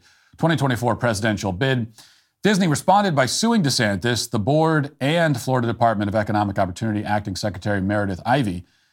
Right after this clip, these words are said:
seeking to block the board's moves. The lawsuit characterizes Wednesday's vote as the latest strike in a targeted campaign of government retaliation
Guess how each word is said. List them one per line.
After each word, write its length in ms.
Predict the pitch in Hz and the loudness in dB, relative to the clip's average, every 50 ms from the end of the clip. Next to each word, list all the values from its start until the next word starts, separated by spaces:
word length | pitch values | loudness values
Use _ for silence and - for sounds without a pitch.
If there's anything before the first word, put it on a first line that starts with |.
| _ _ | _ _
seeking 380 | _ - - 139 135 123 139 131 | _ -4 -2 0 2 2 2 2
to 80 | 123 113 | 0 0
block 380 | 98 113 110 110 110 104 - | 2 4 4 4 4 2 -2
the 60 | - | -6
board's 340 | 95 98 101 101 98 90 101 | -4 -2 -2 -2 -2 0 0
moves. 380 | 127 139 127 95 78 76 80 80 | 0 0 0 0 -4 -8 -8 -6
The 100 | - 101 | -4 0
lawsuit 340 | 101 107 110 107 - 107 90 | 2 2 2 2 0 -4 -4
characterizes 640 | - 120 123 120 110 127 120 110 110 101 107 98 92 | -2 0 0 0 0 2 2 2 2 0 -2 -4 -2
Wednesday's 480 | 104 113 113 107 95 107 107 104 98 | -2 -2 -2 -2 -2 -4 -4 -4 -2
vote 300 | 95 120 127 127 127 - | 0 0 0 0 0 -2
as 240 | 113 113 110 110 92 | -2 0 0 0 0
the 100 | 98 113 | -2 -2
latest 380 | 104 110 120 135 131 120 117 - | -2 0 0 0 0 -2 -2 -4
strike 420 | - - - 131 131 143 143 - | -6 -2 0 0 2 0 0 -2
in 80 | 120 107 | -2 -4
a 120 | 101 98 | -4 -4
targeted 520 | 95 - - 165 170 170 170 156 156 135 - | -4 -2 -2 0 0 0 0 0 -2 -2 -2
campaign 460 | - 143 135 113 - 139 135 139 123 | -4 -4 -4 -2 -2 -2 0 0 0
of 160 | 107 87 87 | -2 -4 0
government 380 | - 165 156 156 165 151 135 127 | 0 2 2 2 0 -2 -2 -4
retaliation 760 | 117 - 127 123 120 117 117 117 110 - 120 110 104 104 | -2 0 0 2 2 2 0 0 0 0 -2 -2 -2 -4